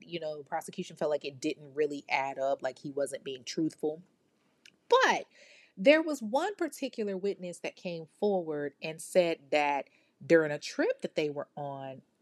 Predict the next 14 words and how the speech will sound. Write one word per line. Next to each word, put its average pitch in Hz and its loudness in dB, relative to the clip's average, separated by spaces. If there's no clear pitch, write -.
Alfred 285 2
had 165 -2
said 147 2
that 135 -2
Karen's 143 -4
head, 262 4
you 185 2
know, 147 4
Karen 156 -2
had 143 -4
hurt 127 -2
her 127 0
head, 185 2
and 151 4